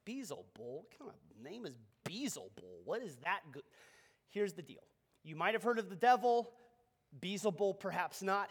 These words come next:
He is, uh, commentators say, um, named after the Old Testament god of Baal, who was like this dynasty army leader,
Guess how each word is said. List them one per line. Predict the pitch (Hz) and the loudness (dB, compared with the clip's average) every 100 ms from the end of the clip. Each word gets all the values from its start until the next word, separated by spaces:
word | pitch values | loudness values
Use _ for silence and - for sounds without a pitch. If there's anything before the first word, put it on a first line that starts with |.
| - | -6
He | 254 294 | -4 -4
is, | 294 247 233 202 165 - - | -2 0 2 0 -4 -8 -2
uh, | 175 160 | 0 0
commentators | - 233 208 196 180 147 143 | 4 4 4 2 0 0 -4
say, | - 175 208 - - - - - | 0 0 0 -6 -20 -20 -12 -2
um, | 165 165 165 160 _ _ - | 2 2 -2 -10 _ _ -8
named | 202 214 247 294 277 - | 2 6 6 4 2 2
after | 202 214 - 226 214 | 4 4 2 2 2
the | 180 180 175 - | 2 -4 -6 4
Old | 247 277 269 | 6 6 4
Testament | 233 226 - 220 214 170 | 4 4 4 0 0 2
god | 190 190 196 | 6 8 8
of | 165 139 127 - | 4 -4 -16 2
Baal, | 208 220 208 147 131 151 165 - - - - | 6 8 6 4 2 0 -2 -10 -20 -20 -8
who | - 262 | 0 4
was | 233 247 190 | 6 6 4
like | 220 233 233 196 | 4 4 4 2
this | 226 - - - _ _ _ _ _ _ _ _ _ 127 _ - | 2 2 -4 -10 _ _ _ _ _ _ _ _ _ -20 _ 6
dynasty | 226 254 302 302 - - 262 247 - | 10 10 8 0 -2 -2 -2 -2 6
army | 233 240 233 233 | 6 8 4 2
leader, | 220 233 214 160 113 | 2 2 2 -2 -6